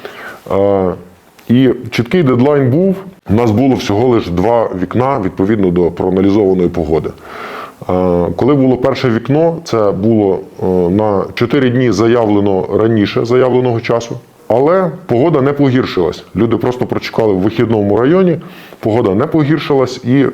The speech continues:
було рішення припинити. І відповідно на наступний день,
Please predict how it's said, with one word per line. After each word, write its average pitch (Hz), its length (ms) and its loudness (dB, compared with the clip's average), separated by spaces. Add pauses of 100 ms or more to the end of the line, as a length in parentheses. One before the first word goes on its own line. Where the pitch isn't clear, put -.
(200)
було 110 260 2
рішення 107 300 0
припинити. 87 540 -4 (560)
І 151 120 4
відповідно 135 420 2
на 117 100 0
наступний 113 500 -2
день, 147 380 0